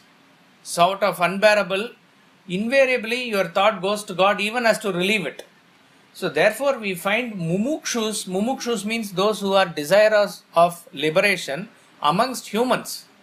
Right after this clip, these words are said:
not amongst devas. Devas are there maybe with power, that is also God because of their tapas, their karma, whatever. They have to be there, they have to enjoy it, they have to experience it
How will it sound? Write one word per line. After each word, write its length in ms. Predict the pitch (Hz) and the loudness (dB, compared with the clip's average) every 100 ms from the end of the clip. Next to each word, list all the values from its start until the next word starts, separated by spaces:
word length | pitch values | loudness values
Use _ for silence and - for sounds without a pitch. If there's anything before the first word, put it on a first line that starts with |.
| _ _ | _ _
not 240 | 170 214 226 | 0 2 2
amongst 360 | 196 196 196 | -2 -6 -4
devas. 460 | 175 214 143 - - _ _ _ _ - - | 0 2 2 -4 -10 _ _ _ _ -18 2
Devas 380 | 185 240 254 | 4 4 2
are 160 | 247 226 | 0 0
there 300 | 196 240 233 | 2 0 0
maybe 300 | 202 214 226 | -2 -2 -2
with 200 | 214 180 | -4 -2
power, 400 | 185 185 214 208 175 | 0 4 4 2 0
that 160 | 175 | -2
is 100 | 196 | 0
also 260 | 202 190 208 | -2 -2 -4
God 340 | 185 196 190 | 0 0 0
because 260 | 180 196 190 | -4 -2 0
of 140 | 190 | 0
their 160 | 180 180 | 2 2
tapas, 420 | 175 170 190 180 | 2 -2 -2 -2
their 180 | 185 175 | 0 0
karma, 380 | 175 170 185 180 | 0 -2 -2 0
whatever. 460 | 160 190 180 170 - _ _ _ | 0 0 -2 -2 -6 _ _ _
They 120 | 135 165 | 2 6
have 220 | 202 214 | 6 2
to 80 | 233 | -2
be 160 | 226 | -4
there, 220 | 196 202 | 0 0
they 140 | 202 175 | 0 0
have 200 | 185 180 | 0 0
to 80 | 208 | -2
enjoy 380 | 170 170 196 | 0 2 2
it, 160 | 196 190 | 2 2
they 80 | 170 | 0
have 220 | 185 185 | 0 0
to 80 | 190 | -2
experience 580 | 165 - 220 208 180 170 | -4 -2 0 0 -2 -4
it 240 | 160 - | -6 -12